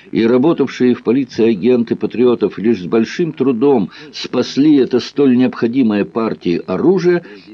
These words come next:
тайное судилище приговорило служанку Амалию Зандхубер к смерти. Генералу решили об этом не сообщать. Ее видели в обществе приказчика из мясной лавки, коммуниста.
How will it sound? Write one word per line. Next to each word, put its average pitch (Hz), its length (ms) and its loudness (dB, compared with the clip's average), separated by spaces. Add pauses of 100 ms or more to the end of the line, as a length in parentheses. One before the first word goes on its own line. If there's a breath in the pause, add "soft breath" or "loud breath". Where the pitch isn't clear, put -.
(140)
тайное 85 460 -2
судилище 143 800 -4
приговорило 87 640 -2
служанку 82 720 -6
Амалию 87 640 -4
Зандхубер 131 760 -6
к - 120 -20
смерти. - 520 -16 (1000 loud breath)
Генералу 120 520 0
решили 156 380 -6
об 131 100 -4
этом 117 260 -6
не 101 140 -6
сообщать. - 680 -10 (280 loud breath)
Ее 123 240 2
видели 165 420 0
в 131 140 0
обществе 123 480 -4
приказчика - 720 -6
из 82 160 -6
мясной 78 340 -8
лавки, 147 440 -4
коммуниста. 104 840 -2